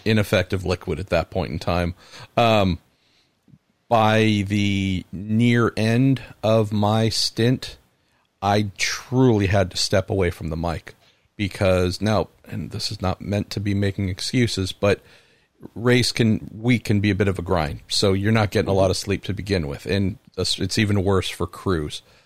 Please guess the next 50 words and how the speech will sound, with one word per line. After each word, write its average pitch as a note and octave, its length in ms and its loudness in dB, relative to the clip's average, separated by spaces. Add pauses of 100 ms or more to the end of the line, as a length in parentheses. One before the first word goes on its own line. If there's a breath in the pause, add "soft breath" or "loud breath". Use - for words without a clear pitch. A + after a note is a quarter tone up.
(140)
So F#2 400 2 (360 soft breath)
I A2+ 120 2
might G#2+ 240 2
have F#2 80 0
had G#2 160 2
a F#2 40 -2
couple G2+ 320 -4
hours G2+ 280 2
sleep G2+ 480 -2
the - 80 -10
previous G#2 440 0
night, F#2+ 240 -2
couple - 300 -2
hours F#2+ 220 2
the - 80 -14
previous G#2 440 -2
night, F#2 280 -4 (140)
however G#2+ 260 0
many G2 180 0
days F#2 300 -2
in F2 80 -4
a E2+ 40 -6
row. F2 340 0 (440 soft breath)
So G2 380 2
by G#2+ 160 4
the G#2 100 -2
time B2+ 280 2
we A2+ 60 2
got G#2 220 2
to G2+ 60 -8
the F#2 80 -2
race, A2+ 320 2
getting G2 260 0
up G2+ 120 -2
at - 80 -16
seven F#2+ 280 0
A F2 140 0
M F2 180 -2
and F2 100 -4
blah, E2+ 140 0
blah, D#2 120 -2
blah, F#2 240 2
I F2 40 -4 (280 loud breath)
mean, - 160 -8
I G#2+ 120 2
was F#2+ 160 0
already F#2+ 480 -2 (160)
completely G#2 600 -2
exhausted. F2+ 560 -4
So G2+ 300 0